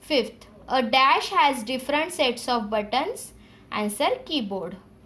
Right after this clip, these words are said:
Then question number two, see the computer parts picture and write name. Here I give you some computer parts pictures and you have to write the correct name of this part. Okay,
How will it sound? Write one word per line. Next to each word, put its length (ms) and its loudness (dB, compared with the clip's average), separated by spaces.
Then 280 2
question 280 -4
number 320 -2
two, 340 0
see 260 0
the 160 4
computer 600 2
parts 400 4
picture 460 0
and 140 0
write 420 2
name. 440 -2
Here 260 4
I 220 4
give 280 -2
you 160 -2
some 260 -2
computer 640 0
parts 360 2
pictures 540 -2
and 200 -2
you 160 -2
have 200 2
to 80 -8
write 360 0
the 260 2
correct 400 0
name 260 0
of 220 0
this 340 -2
part. 420 2
Okay, 360 -4